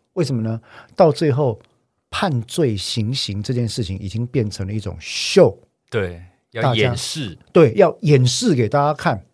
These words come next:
Speaker 1: 演示是 display 的意思，
Speaker 2: 嗯。
Speaker 1: 哦，不是要 cover 的意思，哈。display 给大家看，甚至你要去买那个第一排的座位，
Speaker 2: <laughs> 对。
Speaker 1: 还要是高级赞助商。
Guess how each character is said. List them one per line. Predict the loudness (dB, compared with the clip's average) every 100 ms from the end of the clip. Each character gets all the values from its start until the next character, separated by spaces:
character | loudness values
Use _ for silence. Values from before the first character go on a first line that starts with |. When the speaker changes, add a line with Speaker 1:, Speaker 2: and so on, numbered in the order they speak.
| _ -2
Speaker 1:
演 | 0
示 | 0 0 -2
是 | -2
display | -4 -4 2 4 4
的 |
意 | 2 0
思， | 0 -2
Speaker 2:
嗯。 | -2
Speaker 1:
哦， | -2
不 | 0
是 | 2
要 | 2
cover | 2 0 0
的 | -4
意 | -6 -6
思， | -6 -10
哈。 | -10 -12 -14 _ -20 -6
display | -4 -2 0 0
给 | 0
大 | -4
家 | -4
看， | -4 -6 -8 -14
甚 | -4 2 2
至 | 4 2
你 | 2
要 | 2
去 | 2
买 | 2 2 2
那 | 2
个 | 0
第 | -2 0 0 2 2
一 |
排 | 0 -2 -2
的 | -2
座 | -2 2 4 4
位， | 2 0
Speaker 2:
<laughs> | -2
对。 | -2
Speaker 1:
还 | 2 4
要 | 4
是 | 2 0
高 | 4 6 6
级 | 2 -4
赞 | -2 0 0
助 | -2 -6
商。 | -6 -6